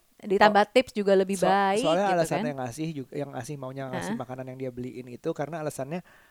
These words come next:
Speaker 2: dia juga nggak mau duitnya dipakai ke yang salah gitu.
Speaker 1: Ya, bener juga sih, karena
Speaker 2: Ya,
Speaker 1: kita nggak tahu ya.
Speaker 2: ya.
Speaker 1: Yang penting kita kasih ma-,
Speaker 2: Mm-mm.
Speaker 1: sampai yang kemarin ke-, eh, pengalaman kamu,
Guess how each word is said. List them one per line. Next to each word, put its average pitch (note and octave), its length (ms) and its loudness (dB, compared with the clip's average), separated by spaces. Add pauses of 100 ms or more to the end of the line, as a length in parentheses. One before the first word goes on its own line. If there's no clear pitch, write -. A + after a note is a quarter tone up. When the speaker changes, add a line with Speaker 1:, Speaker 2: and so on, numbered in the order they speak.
(200)
Speaker 2:
dia D#3 160 -2
juga E3 160 -2
nggak C3 140 -8
mau D3 80 -6
duitnya C#3 260 -6
dipakai C#3+ 200 -12
ke C3+ 120 -12
yang B2+ 140 -10
salah B2+ 340 -8
gitu. A#2+ 320 -16 (220)
Speaker 1:
Ya, E3 300 0
bener D#3+ 280 -4
juga D#3 320 -4
sih, E3 200 -8
karena E3 160 -4
Speaker 2:
Ya, F3+ 100 4
Speaker 1:
kita F#3 120 0
nggak D#3 160 -8
tahu D3+ 120 -8
ya. D3 80 -4
Speaker 2:
ya. B2+ 80 -4
Speaker 1:
Yang D#3 160 -6
penting F3 180 -6
kita F#3+ 120 -4
kasih E3+ 140 -6
ma-, E3 120 -10
Speaker 2:
Mm-mm. B2+ 220 -18
Speaker 1:
sampai B3+ 240 0
yang D4 100 -2
kemarin D4 320 0
ke-, - 240 -8
eh, A3+ 160 4
pengalaman A#3 420 -2
kamu, A#3+ 200 -6